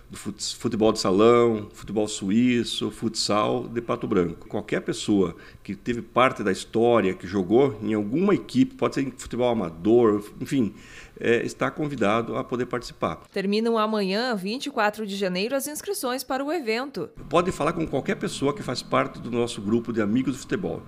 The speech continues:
Speaker 1: Nós temos já mais de trezentas e cinquenta pessoas no grupo de WhatsApp, então pode conversar com qualquer pessoa que tenha, eh, eh, esteja part-, esteja participando do grupo. Caso não consigam, queiram manter contato comigo, né, o meu telefone é quatro meia,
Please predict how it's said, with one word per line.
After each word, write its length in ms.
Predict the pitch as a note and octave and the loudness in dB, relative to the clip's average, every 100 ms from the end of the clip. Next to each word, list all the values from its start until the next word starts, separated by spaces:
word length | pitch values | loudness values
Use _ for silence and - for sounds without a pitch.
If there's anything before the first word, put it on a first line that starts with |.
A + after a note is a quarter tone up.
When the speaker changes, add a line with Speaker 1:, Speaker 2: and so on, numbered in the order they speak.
| - - | -16 -14
Speaker 1:
Nós 120 | G2+ | -8
temos 180 | C3 C3+ | -4 -2
já 80 | C3 | 0
mais 160 | C#3+ D3+ | 0 0
de 60 | |
trezentas 320 | D3 B2+ E3+ | -2 -2 -2
e 20 | D#3+ | -2
cinquenta 300 | C3+ C#3 A#2+ | -4 -4 -4
pessoas 360 | A#2 - B2 | -2 0 0
no 100 | A#2 | 0
grupo 200 | G2+ G#2+ | 0 -2
de 80 | - | 0
WhatsApp, 540 | F#2+ - F2 G#2 - - - - - - | -2 -2 -2 -4 -4 -16 -20 -20 -20 -10
então 400 | G#2 G2+ A#2+ C#3+ - - | -6 0 2 2 -4 -10
pode 280 | - D3 D3 | 0 2 2
conversar 340 | C#3+ B2 C#3+ | 0 -2 -2
com 140 | C3+ A2+ | -4 -4
qualquer 260 | A#2 D#3 | -4 -2
pessoa 420 | E3 D3 - C#3 D3 | -2 -4 0 0 0
que 140 | - | -6
tenha, 640 | - - C#3+ D3+ C#3+ G#2+ - | -10 -4 0 2 4 2 -2
eh, 280 | F#2 F2+ | -4 0
eh, 100 | G#2+ F#2 | 0 0
esteja 280 | G#2+ C#3 B2+ | -2 -4 -2
part-, 280 | B2+ - B2 | -2 -4 -8
esteja 200 | C#3 C#3 | -6 -2
participando 360 | C3+ - C#3 | -2 0 -2
do 80 | C#3 | 0
grupo. 280 | B2 F#2 - - - - - - | 0 0 -4 -20 -20 -20 -20 -6
Caso 500 | D#3 G3 G3+ A2+ A2+ - | 2 2 2 0 -4 0
não 180 | B2+ | -2
consigam, 500 | B2+ B2 - C#3+ G#2+ G2 - | -2 -2 2 2 2 -4 -2
queiram 240 | C#3+ C#3+ - - | 0 0 -2 -4
manter 220 | G#2+ G#2+ | -2 -2
contato 480 | A2+ G2 A2 A#2 - | -4 -2 -2 -2 -6
comigo, 500 | C3 A2+ C3 D3+ C#3 - | 0 4 2 0 -6 -8
né, 240 | G#2 A2+ A#2+ - - | -4 -4 -4 -12 -4
o 60 | |
meu 160 | A2+ B2+ | -2 0
telefone 520 | B2 A#2 A#2 A2+ G#2 G2+ | -2 -4 -2 -2 -2 -4
é 100 | F#2+ | -6
quatro 300 | - G2+ A2+ | -6 -6 -4
meia, 360 | G#2 A#2+ D3+ | -2 -2 -4